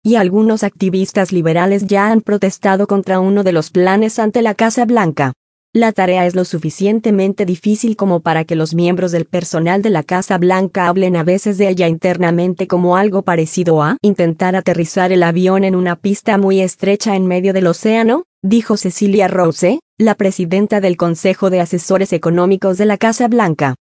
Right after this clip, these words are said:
Pero Biden y los líderes demócratas del Congreso tienen una gran ventaja, que a veces se pierde en medio del ruido.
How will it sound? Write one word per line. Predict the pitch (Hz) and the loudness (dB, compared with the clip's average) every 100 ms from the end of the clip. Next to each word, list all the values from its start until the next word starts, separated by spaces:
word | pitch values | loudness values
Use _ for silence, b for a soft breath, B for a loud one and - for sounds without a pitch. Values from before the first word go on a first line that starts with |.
| _ _ _ | _ _ _
Pero | - 202 180 | -2 2 2
Biden | 185 190 208 | 0 2 2
y | |
los | 180 170 | 2 0
líderes | 190 190 196 190 | 0 0 0 0
demócratas | 196 190 190 190 190 175 | 0 0 0 -2 0 0
del | 165 160 | 0 0
Congreso | 160 165 185 208 214 | 0 0 0 -2 -4
tienen | 220 208 208 | 0 0 2
una | 202 196 | 2 2
gran | 170 180 175 | 0 0 0
ventaja, | 165 156 151 147 165 302 _ - | -2 0 -2 -2 -4 -4 _ -2
que | 233 | 0
a | 190 | 2
veces | 180 190 208 | 2 0 -2
se | - | -4
pierde | - 202 196 196 | 0 2 2 2
en | 214 | 4
medio | 202 202 208 | 4 2 2
del | 220 226 | 2 0
ruido. | 226 196 139 | 0 0 0